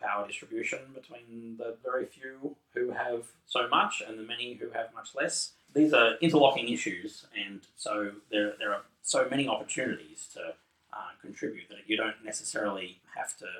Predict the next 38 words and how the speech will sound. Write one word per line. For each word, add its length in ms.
travel 280
out 260
to 60
the 80
Murray-Darling 560
yourself, 360
though 100
that 160
may 140
be 60
a 80
good 160
thing 160
to 220
do, 180
but 140
you 80
can 160
actually 300
meaningfully 640
contribute 480
to 80
some 160
of 80
these 280
larger 380
issues 540
right 260
where 120
you 120
are 340
by 360
seeking 480
to, 320
to 160
make 240
a 60
difference 560